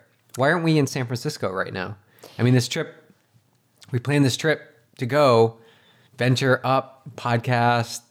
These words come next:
get in some trail running, get to the Marin County, which we've never been to before. So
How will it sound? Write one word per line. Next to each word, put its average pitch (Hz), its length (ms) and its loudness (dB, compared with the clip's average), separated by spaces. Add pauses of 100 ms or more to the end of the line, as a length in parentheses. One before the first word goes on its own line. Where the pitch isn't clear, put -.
(460)
get 113 160 -4
in 110 80 0
some 113 180 -4
trail 120 440 4
running, 113 440 4
get 120 220 -4
to 127 100 -4
the 113 100 0 (100)
Marin 117 340 2
County, 113 320 0
which 110 140 0
we've 113 100 -8
never 107 160 -2
been 110 200 -4
to 127 100 -6
before. 120 340 -4
So 113 300 -2